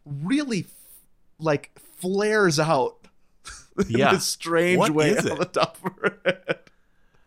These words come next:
Speaker 2: And I love how, like, when she goes over that one casual night and she's like, "Can I, can I, uh, d-, uh, buy you dinner?"
Speaker 1: Right.
Speaker 2: You know, totes cash,
Speaker 1: Mm-hmm.
Speaker 2: still has that dressy haircut <laughs> or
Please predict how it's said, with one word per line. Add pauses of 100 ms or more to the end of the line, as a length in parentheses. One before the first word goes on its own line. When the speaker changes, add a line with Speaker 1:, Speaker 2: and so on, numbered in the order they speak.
(180)
Speaker 2:
And
I
love
how,
like,
when
she
goes
over
that
one
casual
night
and
she's
like,
"Can
I, (100)
can
I, (260)
uh, (180)
d-,
uh,
buy
you
dinner?"
Speaker 1:
Right. (720)
Speaker 2:
You
know, (100)
totes
cash,
Speaker 1:
Mm-hmm. (260)
Speaker 2:
still
has
that
dressy
haircut (440)
<laughs>
or